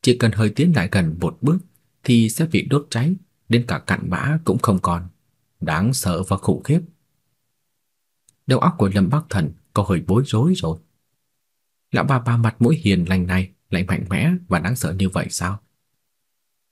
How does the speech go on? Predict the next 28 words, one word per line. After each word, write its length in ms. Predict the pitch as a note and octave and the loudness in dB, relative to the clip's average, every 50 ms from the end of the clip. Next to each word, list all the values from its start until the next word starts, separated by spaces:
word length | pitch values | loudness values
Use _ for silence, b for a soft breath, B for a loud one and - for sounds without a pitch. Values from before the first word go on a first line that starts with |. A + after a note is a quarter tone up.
| _ _ _ _ _ _ _ - | _ _ _ _ _ _ _ -2
Lâm 160 | C#3 D3 D3+ | 0 0 2
Bắc 80 | E3 F3+ F3 | 2 0 0
Thần 140 | - A2+ F2+ | 0 0 0
suy 200 | - - G2+ G2 | 0 0 0 0
nghĩ 220 | F#2 G2 G#2 G2 - - | 2 2 0 0 0 0
kỹ 220 | A#2 G2 F#3 F#3 D#3+ | 0 2 2 2 2
lại 100 | F2 F2 | 0 -2
một 200 | D#2+ E2 - - - | -4 -4 -6 -4 0
chút. 240 | D3 D#3+ F3+ F3 - _ _ _ _ _ _ _ _ _ _ _ _ _ _ | 0 0 0 -2 -8 _ _ _ _ _ _ _ _ _ _ _ _ _ _
Trong 300 | - G2+ F#2 E2+ D#2 D2+ | -4 -2 0 0 -2 -4
tất 240 | - - B2 - - | -4 -4 -4 -4 -2
cả 100 | - E2+ E2+ | -4 -4 -2
những 160 | F#2+ F#2+ F#2+ | -2 -4 -2
cường 220 | - - G2+ F2+ F2 | 0 0 0 0 0
giả 240 | - G2+ E2+ E2 - | -2 -4 -4 -4 -4
hàng 300 | - G#2 G#2 G#2 G2+ G2+ | -4 -2 -2 -2 -2 0
đầu 220 | F#2+ G2+ G2 G2 - _ _ _ _ _ - | 0 -2 -2 -2 -6 _ _ _ _ _ -4
mà 100 | A2+ A2+ | -2 -2
ta 160 | - - C#3 | 0 0 -2
đã 160 | C#3 C#3 D3 C#3+ | -2 -2 -2 -2
gặp 160 | - G#2+ - - | -4 -4 -6 -6
qua, 380 | - - C#3 D3 D3 C#3 - _ _ _ _ _ _ _ _ _ _ _ | -6 -2 -2 -2 -2 -4 -8 _ _ _ _ _ _ _ _ _ _ _
không 200 | - - G#2+ F#2+ | -2 0 0 2
ai 120 | F#2 E2+ - | 0 0 0
có 140 | - A#2+ A#2+ | 0 0 0
thể 140 | - F2 D2 | 0 -4 -4
so 300 | - - G2 F2+ E2+ F#2+ - | -4 -6 -6 -6 -6 -6 -6
sánh 300 | - F#2 G#2 B2 D3+ | -4 -2 -2 -2 -2